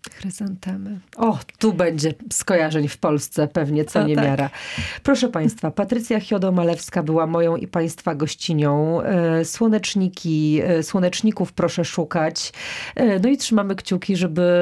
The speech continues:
Speaker 1: e, zn-, znalazło się, e, grono odbiorców, e, gotowych na wyciszenie i na ten moment zatrzymania, o którym dzisiaj tyle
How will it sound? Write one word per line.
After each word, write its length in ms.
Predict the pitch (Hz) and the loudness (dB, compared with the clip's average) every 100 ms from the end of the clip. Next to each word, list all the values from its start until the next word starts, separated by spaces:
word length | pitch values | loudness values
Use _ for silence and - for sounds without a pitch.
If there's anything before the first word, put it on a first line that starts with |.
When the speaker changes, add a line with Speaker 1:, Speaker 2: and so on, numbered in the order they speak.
| 180 180 202 175 175 | 4 2 2 2 2
Speaker 1:
e, 40 | |
zn-, 280 | 165 170 185 - 175 | 2 2 0 0 -2
znalazło 720 | 190 185 190 208 294 214 170 | 0 2 4 4 4 4 2
się, 340 | - 175 156 151 - - - | 2 0 0 -2 -8 -12 0
e, 340 | 208 175 170 | 2 4 4
grono 460 | 156 185 175 175 196 | 2 2 2 2 0
odbiorców, 960 | 170 160 180 175 - 175 160 - - | -2 0 2 0 0 -2 -2 -6 0
e, 380 | 175 170 170 175 - - | 2 4 4 2 -2 -10
gotowych 540 | 185 220 226 180 226 226 | 0 2 2 2 0 2
na 80 | 294 | 0
wyciszenie 720 | 349 - 359 196 160 160 170 190 | 0 -2 -2 0 2 0 -2 -2
i 100 | 233 | 2
na 120 | 214 | 2
ten 180 | 202 202 | 2 0
moment 360 | 196 190 190 180 | 0 2 2 2
zatrzymania, 640 | 190 185 - 170 170 165 | 0 -2 0 0 2 0
o 40 | 170 | 0
którym 540 | - 170 160 160 160 160 | -2 0 0 0 0 -2
dzisiaj 340 | 151 - 160 | -2 -2 -2
tyle 380 | 151 151 147 147 | 0 0 2 -2